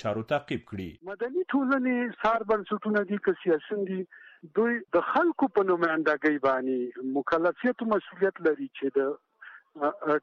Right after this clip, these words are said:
Speaker 2: ټاکنو د پروسې عملیاتو نه مخکې لازم نظارت ولري، ارزونې ولري او د سمون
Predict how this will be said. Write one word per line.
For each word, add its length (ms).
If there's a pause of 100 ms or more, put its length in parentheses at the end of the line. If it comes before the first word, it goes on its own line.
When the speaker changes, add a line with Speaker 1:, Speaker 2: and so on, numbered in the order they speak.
Speaker 2:
ټاکنو 540
د 140
پروسې 440
عملیاتو 540
نه 40 (100)
مخکې 300 (800)
لازم 480 (180)
نظارت 540
ولري، 440 (460)
ارزونې 560
ولري 400 (560)
او 120
د 160
سمون 320